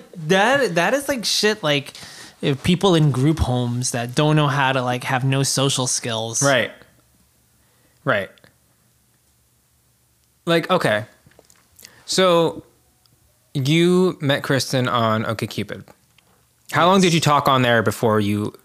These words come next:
Speaker 2: met up in real life?
Speaker 1: It wasn't that long. Maybe, like, a week or two.
Speaker 2: And what year was this?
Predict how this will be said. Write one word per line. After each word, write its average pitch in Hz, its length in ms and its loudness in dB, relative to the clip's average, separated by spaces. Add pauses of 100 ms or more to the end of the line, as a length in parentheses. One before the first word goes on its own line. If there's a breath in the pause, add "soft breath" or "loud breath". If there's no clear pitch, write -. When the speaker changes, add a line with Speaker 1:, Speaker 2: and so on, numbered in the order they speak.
(120)
Speaker 2:
met 101 180 0
up - 180 -4 (600 loud breath)
in 113 60 -2
real 104 160 0
life? - 540 -10 (1800 loud breath)
Speaker 1:
It 170 100 -2
wasn't 220 340 0
that 185 160 2
long. 123 560 -2 (2000 loud breath)
Maybe, 143 320 0
like, 151 500 -2 (600)
a 127 160 -4
week 127 640 -8
or 170 80 -2
two. 233 360 -2 (2000 soft breath)
Speaker 2:
And 139 200 2
what 180 200 0
year 143 240 0
was 101 200 -4
this? - 340 -6